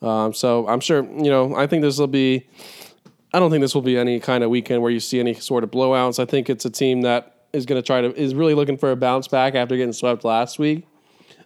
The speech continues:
Um, you know, obviously they've got, I think they've got a couple arms here in the bullpen that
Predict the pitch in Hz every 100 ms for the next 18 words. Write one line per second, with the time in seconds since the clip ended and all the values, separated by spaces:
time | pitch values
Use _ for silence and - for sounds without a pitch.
0 | - 113 110 107 110 - 123 117 113 120
1 | 117 120 120 - 123 120 123 120 - 127
2 | 143 127 120 123 120 143 135 131 123 123
3 | 123 131 123 113 120 117 123 117 117 113